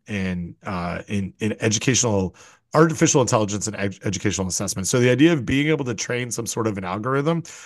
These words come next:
to put outputs of students into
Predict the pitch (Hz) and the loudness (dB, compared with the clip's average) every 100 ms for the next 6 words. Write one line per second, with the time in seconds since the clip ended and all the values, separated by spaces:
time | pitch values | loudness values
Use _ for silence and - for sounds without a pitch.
0 | - - 139 123 117 98 - _ _ - | -6 0 2 4 4 2 -8 _ _ 2
1 | 147 147 - _ 123 127 131 - 151 135 | 2 2 -4 _ 0 0 0 -2 -2 0
2 | 131 113 - 117 127 160 165 - - - | -4 -4 -6 -8 -6 -6 -6 -8 -12 -20
3 | _ _ - 131 143 139 170 170 180 | _ _ -4 -2 -2 0 2 4 4